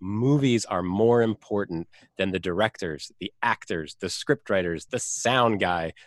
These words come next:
the Kojis, the Ikegamis. E-, everybody else is less important than the movie.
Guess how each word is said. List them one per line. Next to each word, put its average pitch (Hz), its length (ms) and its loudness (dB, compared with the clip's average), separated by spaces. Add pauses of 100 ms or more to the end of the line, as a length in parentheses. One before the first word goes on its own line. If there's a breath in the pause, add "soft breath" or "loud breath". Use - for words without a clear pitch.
(140)
the 110 80 2
Kojis, 95 720 -2
the 101 100 -8
Ikegamis. 107 600 0 (100)
E-, 131 60 2 (120)
everybody 139 400 4
else 113 200 2
is 95 100 -4
less 98 140 0
important 90 340 -8
than 90 100 -6
the 82 60 -4
movie. 98 480 0